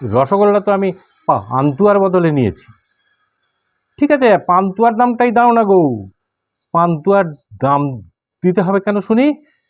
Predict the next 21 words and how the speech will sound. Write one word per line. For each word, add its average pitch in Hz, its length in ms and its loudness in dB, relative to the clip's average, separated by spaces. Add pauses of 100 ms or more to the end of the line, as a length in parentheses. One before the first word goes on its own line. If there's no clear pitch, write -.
(200)
ছেলেটি 113 260 -4
ভারী 139 580 0
বিরক্ত 117 400 -2
হয় 98 200 -6
এবার। 90 220 -14 (640)
"পান্তুয়া 117 580 -2
আমি 147 180 -4
নিলাম 190 300 -2
কখন? 98 380 -8 (760)
ও 139 100 -2
তো 151 100 -2
আমি 151 180 0
নিইনি। 208 340 4 (520)
যা 131 260 -4
নিলাম 180 440 2
না, 131 140 -2 (600)
তার 151 120 0
আবার 156 160 0
দাম 175 220 0
দেবো 220 180 2
কেন? 233 160 0